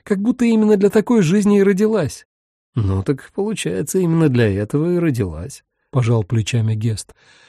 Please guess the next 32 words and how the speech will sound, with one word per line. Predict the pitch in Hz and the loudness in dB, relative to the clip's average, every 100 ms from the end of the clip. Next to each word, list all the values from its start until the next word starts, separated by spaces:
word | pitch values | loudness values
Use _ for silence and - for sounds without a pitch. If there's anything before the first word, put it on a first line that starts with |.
| _ | _
«чтобы | - 254 233 214 | -10 -8 -2 0
изменять | 123 139 147 165 - | 2 2 2 -2 0
пути | 131 - 123 | -2 0 0
мертвых, | 107 101 127 131 147 - _ _ - | 0 -2 -4 -6 -14 -18 _ _ -4
уменьшать | 127 107 95 226 180 | -2 -2 -4 -6 -2
количество | 202 214 - 180 135 117 | -2 -2 -2 -2 0 -2
боли | 104 127 156 | 0 2 2
и | 95 | -2
страха, | - - 123 98 170 160 _ - | -6 -10 -8 -6 -8 -10 _ -6
а | 160 | -4
на | 262 247 | -2 2
досуге | 208 - 262 226 | 2 2 0 -2
спекулировать | - 208 180 123 127 196 202 | -2 0 4 4 4 2 0
в | |
соседней | 139 110 143 151 | -2 0 2 2
реальности | 110 104 139 160 - | 2 0 -2 -4 -8
кофе | - 113 135 151 | -4 -4 -2 -4
и | |
табаком. | 98 92 87 - 85 - _ _ _ _ _ | -4 -8 -10 -10 -12 -12 _ _ _ _ _
По-моему, | - 104 117 233 196 | -4 0 2 2 2
отличное | 117 143 - 196 | 0 -4 -4 -6
сочетание. | - 113 95 98 90 80 73 _ _ _ _ | -4 -6 -8 -10 -12 -14 -18 _ _ _ _
Тебе | - 107 117 123 | -8 0 2 4
оно | 135 123 | 4 2
явно | 107 104 117 127 127 113 | 0 0 0 2 2 2
идет | 113 107 | -2 -2
на | 110 | -4
пользу, | 95 107 92 98 - _ | -4 -6 -6 -10 -18 _
да | 78 139 | -6 -4
и | 196 | -4
просто | 226 233 175 151 127 | -6 -8 -2 2 2
идет, | 117 107 - | 2 -4 -8